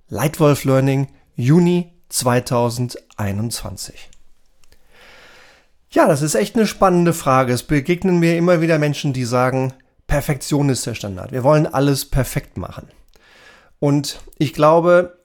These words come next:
einerseits verstehe ich das als so eine Art grundsätzlichen Anspruch, Dinge möglichst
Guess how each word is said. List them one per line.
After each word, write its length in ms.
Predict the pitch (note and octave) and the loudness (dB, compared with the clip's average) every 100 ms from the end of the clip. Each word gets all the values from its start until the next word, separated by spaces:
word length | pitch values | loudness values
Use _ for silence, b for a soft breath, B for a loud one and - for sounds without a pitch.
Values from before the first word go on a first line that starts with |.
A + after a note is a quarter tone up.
| - | -4
einerseits 540 | C3 F#3+ E3 D#3 D3+ | 0 2 2 0 0
verstehe 440 | - B2+ - D3+ | -4 -6 -4 -4
ich 140 | F3 - | -4 -4
das 400 | E3 E3 - - | -2 -2 -4 -6
als 180 | C#3 - | -6 -4
so 80 | |
eine 140 | C3 C3+ | -4 -2
Art 260 | B2 A#2+ | -4 -6
grundsätzlichen 1000 | - B2+ D#3+ F#3 F3+ D#3+ - C3 C3+ B2+ - | -8 -2 -2 0 -4 -6 -6 -8 -8 -8 -4
Anspruch, 880 | D3+ E3+ E3 - - E3+ C4 - - - _ _ _ - | -2 -2 -4 -12 -4 -2 -4 -10 -20 -20 _ _ _ -2
Dinge 220 | D3 D3+ | 0 2
möglichst 680 | C#3+ D#3+ E3 D3+ - - | 2 2 -2 -4 -6 -12